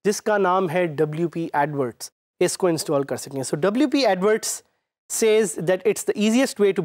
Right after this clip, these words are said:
build WordPress classified sites। तो हम इस प्लगइन को ऐड करेंगे,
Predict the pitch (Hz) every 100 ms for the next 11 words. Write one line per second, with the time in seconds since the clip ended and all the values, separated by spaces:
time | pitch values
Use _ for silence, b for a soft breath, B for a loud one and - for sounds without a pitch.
0 | 160 175 147 147 - 156 - 117 - -
1 | 147 - 269 247 - - - _ _ _
2 | _ _ 190 185 247 262 - 214 208 220
3 | 220 175 185 196 247 262 269